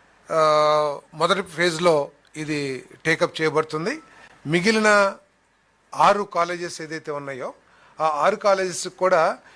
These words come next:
ఫీజిబిలిటీ రిపోర్ట్ రాగానే దానికి కూడా వెంటనే ఇదే ఆర్ఎఫ్పి, ఇటువంటి ఆర్ఎఫ్పిని మళ్ళీ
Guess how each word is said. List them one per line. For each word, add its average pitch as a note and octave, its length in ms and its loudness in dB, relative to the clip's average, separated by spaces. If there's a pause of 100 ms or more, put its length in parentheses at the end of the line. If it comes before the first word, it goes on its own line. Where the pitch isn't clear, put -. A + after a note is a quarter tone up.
ఫీజిబిలిటీ G3+ 680 0
రిపోర్ట్ E3+ 440 -2
రాగానే D#3 380 2
దానికి D#3 320 2
కూడా E3+ 180 0
వెంటనే C#3+ 640 0 (320)
ఇదే D#3 160 0
ఆర్ఎఫ్పి, D#3+ 480 2
ఇటువంటి D#3+ 560 -4
ఆర్ఎఫ్పిని D3+ 840 -2
మళ్ళీ C#3 380 -8